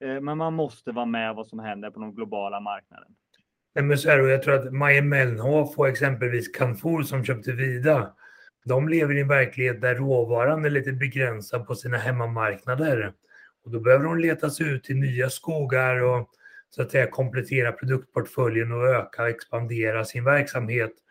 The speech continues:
Speaker 2: Och då är ett sätt att komma mot, blicka mot Norden. Så att jag tror att vi kommer få se ännu fler sådana typer av affärer.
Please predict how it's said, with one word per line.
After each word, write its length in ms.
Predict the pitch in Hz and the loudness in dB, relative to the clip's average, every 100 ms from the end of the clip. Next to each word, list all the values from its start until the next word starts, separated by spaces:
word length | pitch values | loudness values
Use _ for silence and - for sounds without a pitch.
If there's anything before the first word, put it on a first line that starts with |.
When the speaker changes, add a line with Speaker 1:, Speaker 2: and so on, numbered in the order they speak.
| - - _ _ - | -20 -20 _ _ -6
Speaker 2:
Och 80 | |
då 120 | 135 156 | -2 0
är 100 | 139 | 0
ett 140 | - | 0
sätt 220 | 135 117 | -2 0
att 160 | 123 - | -2 -2
komma 260 | 131 117 | -2 -2
mot, 260 | 117 117 - | -2 -4 -4
blicka 320 | 131 139 - | -2 -2 0
mot 160 | 127 120 | 0 0
Norden. 420 | 127 110 107 117 | 0 0 -2 -2
Så 100 | 123 | -2
att 160 | 127 - _ _ _ - _ | -2 -6 _ _ _ -20 _
jag 140 | 139 131 | -4 2
tror 120 | 147 | 2
att 60 | |
vi 40 | 143 | 2
kommer 180 | 156 135 | 0 -2
få 100 | 135 | 0
se 140 | 151 | 0
ännu 200 | 160 160 | 0 -2
fler 260 | - 127 117 | 0 0 2
sådana 340 | 127 110 113 | 0 -2 -4
typer 500 | - 131 - 113 110 | -4 -6 -4 -6 -4
av 80 | 107 | -2
affärer. 580 | 110 113 104 113 101 | -2 -2 -2 -2 -4